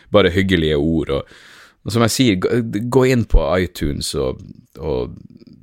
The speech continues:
rate og review og alt det der. Jeg har faktisk ikke spurt. Den dialogisk podcasten jeg gjør, der har vi jo noe sånn cirka peiling på hvor mange som hører på.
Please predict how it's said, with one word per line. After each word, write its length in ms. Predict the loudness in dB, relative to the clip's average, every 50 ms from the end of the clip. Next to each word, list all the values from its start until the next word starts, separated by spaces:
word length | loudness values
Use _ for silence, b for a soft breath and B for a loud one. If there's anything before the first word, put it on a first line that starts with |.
| _ -12 -8 0
rate 420 | 2 4 4 4 2 0 0 0
og 60 | 0
review 400 | 0 0 0 2 2 2 0 0
og 80 | -2 -4
alt 160 | -4 -4 -6
det 80 | -4 -2
der. 160 | -2 0 0
Jeg 80 | 0
har 80 | 2 2
faktisk 320 | 2 0 0 -4 -8 -10
ikke 160 | -8 -6 -6 -6
spurt. 580 | -6 -2 0 0 0 0 -2 -8 -12 -14 -14 -16 _ -18 -6 -2
Den 140 | 0 2 4
dialogisk 560 | 4 4 4 4 4 2 2 -2 -4 -4 -2
podcasten 480 | 0 0 0 -2 -6 -10 -10 -10 -8 -6
jeg 80 | -4
gjør, 160 | -4 -2 -2
der 160 | -2 0 0 0
har 160 | -2 -2 -4
vi 80 | -6
jo 60 | -8 -8
noe 80 | -6 -6
sånn 160 | -6 -6 -4
cirka 400 | -2 -2 -2 -4 -6 -12 -12 -8
peiling 400 | -4 -2 -2 -2 -2 -4 -6 -6
på 80 | -8
hvor 160 | -8 -6 -4 -4
mange 160 | -4 -6 -8
som 140 | -8 -8 -6
hører 160 | -6 -6 -6 -8
på. 140 | -10 -14